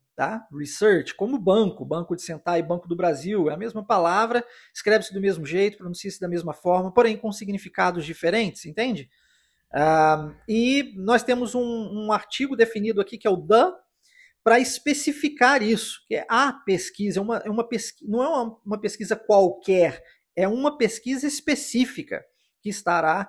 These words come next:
acontecendo aqui no episódio de hoje, tá? E não, eu não vou ficar tratando em cima de gramática aqui com você, eu estou apenas dando essas leves e rápidas explicações pra você entender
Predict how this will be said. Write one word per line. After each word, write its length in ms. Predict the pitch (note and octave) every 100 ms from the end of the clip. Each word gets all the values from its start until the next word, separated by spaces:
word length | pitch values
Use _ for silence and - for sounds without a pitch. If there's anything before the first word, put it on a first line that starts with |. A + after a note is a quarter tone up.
| - _
acontecendo 800 | - G#3 G#3 A3 G#3+ - F#3 F#3
aqui 220 | F3+ F3+
no 120 | E3+
episódio 520 | E3+ E3+ D3+ D3 D3 D3
de 120 | F#3+
hoje, 380 | D3+ G#2+ - - _
tá? 340 | D3 G#3 C#4+ - _ _ _ _
E 80 | B3+
não, 340 | C4+ A#3+ A#3+
eu 120 | D4 C4+
não 100 | C4
vou 140 | C4
ficar 260 | C4 A#3+ A3
tratando 420 | A3 G3 G3 G3
em 40 |
cima 200 | F3+ F#3
de 80 | F3+
gramática 540 | F3+ F3+ D#3+ F#3+ -
aqui 100 | _
com 140 | F3+ F#3
você, 380 | A#3+ - E3+ G#3
eu 40 |
estou 200 | A3+ G3
apenas 320 | F#3 G3 F#3
dando 200 | F3 F3+
essas 440 | E3 E3+ D3+ - - _
leves 540 | - - A#3+ A#3 F#3 F#3+
e 40 |
rápidas 460 | D3+ F#3 F#3 G3 D#3+
explicações 880 | F#3 - F3+ E3 - F#3+ G3 A#3 - _ _ _
pra 140 | G#3
você 240 | G#3 G3+ G#3
entender 760 | G#3+ G3+ A3+ F3 E3 F3 -